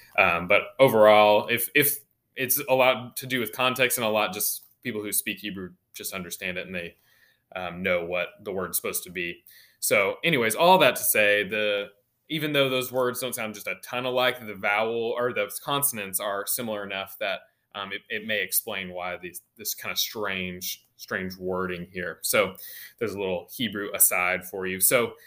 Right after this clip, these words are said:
and what we see here for Cain and Abel, Abel kept the livestock and Cain worked the ground. So that's, th-, we've got a farmer and we've got a rancher here. Um, Abel was hanging out with the sheep and Cain was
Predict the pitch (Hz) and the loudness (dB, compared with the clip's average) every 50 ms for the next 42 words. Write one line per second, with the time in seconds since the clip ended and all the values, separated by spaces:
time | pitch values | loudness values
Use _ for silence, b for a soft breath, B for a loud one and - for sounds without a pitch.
0 | B B - 139 156 170 165 156 151 - - 160 156 156 151 147 139 147 147 147 | B B -2 2 2 4 4 6 6 6 6 6 4 4 2 2 0 2 2 4
1 | 147 147 139 - - 131 117 - - - 135 135 139 143 135 120 117 - - 127 | 4 2 2 0 -2 -4 -4 -4 -6 -4 -2 0 0 0 0 -2 -4 -4 -4 -2
2 | 135 135 131 131 - - - 135 139 143 139 147 147 143 - 147 135 135 139 - | 0 0 0 -2 -2 0 2 2 2 2 2 0 -2 -2 0 0 0 0 0 -2
3 | 117 110 113 117 123 127 120 - - 139 131 127 127 - 113 110 107 101 - - | -4 0 2 2 2 2 2 2 2 2 2 2 2 0 -6 -8 -8 -8 -8 -6
4 | 120 120 117 120 120 113 110 107 - - - - 101 98 107 101 101 92 85 90 | -4 -4 -2 -4 -4 -4 -4 -6 -6 -8 -12 -10 -8 -6 -6 -4 -6 -6 -8 -12
5 | - - - - _ - - - 110 98 98 95 95 98 98 101 107 - - - | -16 -18 -20 -18 _ -10 -6 -4 -4 -4 -4 -4 -4 -2 -2 -2 -2 0 0 0
6 | - - - b b b b b b b b b - 113 110 113 95 - 113 104 | 0 -2 -4 b b b b b b b b b -14 -12 -12 -10 -10 -10 -8 -2
7 | 113 113 101 90 - - 151 156 160 175 180 180 180 156 127 123 117 120 117 110 | 0 0 0 0 2 4 6 6 6 6 4 4 4 2 2 0 -2 -2 -2 2
8 | 117 127 127 127 127 127 123 120 117 - 107 92 85 85 - _ - 110 95 87 | 4 6 6 6 6 6 4 2 0 -2 -4 -6 -8 -10 -12 _ -8 -6 -4 -4
9 | 85 87 - _ - 107 104 101 98 92 92 92 92 95 92 _ - - 107 113 | -4 -6 -12 _ -14 -10 -8 -6 -6 -6 -6 -6 -8 -10 -14 _ -12 -8 -8 -6
10 | 110 110 113 107 107 107 101 101 98 - - - - - 120 117 117 117 117 113 | -4 -4 -4 -2 -2 -2 -2 0 -2 -2 -4 -4 -10 -10 -6 -4 -2 -2 -2 -4
11 | 82 - - - - - 190 196 185 - - 117 110 107 104 104 107 - 127 127 | -6 -10 -8 -4 0 2 2 0 0 -2 -8 -8 -6 -6 -8 -8 -8 -6 -4 -2
12 | 127 127 127 127 127 123 _ _ _ _ _ _ _ - 104 107 107 107 107 104 | -2 -2 -4 -4 -8 -10 _ _ _ _ _ _ _ -6 -2 0 0 2 2 0
13 | 104 104 107 104 - | 0 0 -2 -4 -4